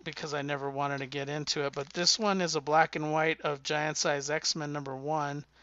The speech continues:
which I actually have, the physical copy of, uh, Giant Size X-Men.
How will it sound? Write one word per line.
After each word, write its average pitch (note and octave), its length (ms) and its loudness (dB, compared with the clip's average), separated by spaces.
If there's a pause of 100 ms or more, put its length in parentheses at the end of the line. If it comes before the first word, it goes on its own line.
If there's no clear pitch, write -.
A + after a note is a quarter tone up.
(260)
which - 140 -2
I F#3+ 80 12
actually G#3 380 8
have, D3+ 680 8
the - 80 -12
physical D#3 460 -4
copy D3 520 0 (720)
of, D3+ 280 0
uh, C#3+ 160 2
Giant D3+ 360 2
Size C#3+ 360 2
X-Men. E3+ 520 2